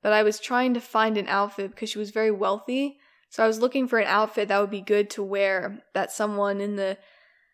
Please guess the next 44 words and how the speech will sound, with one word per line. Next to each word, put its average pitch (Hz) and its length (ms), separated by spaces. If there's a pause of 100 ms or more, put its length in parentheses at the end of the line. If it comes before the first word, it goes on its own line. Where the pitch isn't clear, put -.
(120)
nineteen 220 380
twenties, 220 420
around 208 240
the 202 80
time 214 360
of 208 100
the 208 80
Titanic, 254 560
would 214 120
have 208 140
worn. 202 400 (1000)
And 240 440 (460)
I 214 560 (1040)
can't, 233 340 (760)
I 220 80
don't 226 160
think 247 120
I 208 120
found 214 420
anything 240 380
at 226 80
the 220 80
thrift 240 240
store, 240 240
but 220 180
still, 202 320
they're 208 180
great 247 280
options. 226 500
That 240 220
wasn't 262 240
even 220 320 (600)
a 220 120
story 214 360
to 196 80
serve 202 380
my 190 160
point 202 280
of 190 60
what 190 120
I'm 190 100
talking 202 400
about, 196 300
but - 300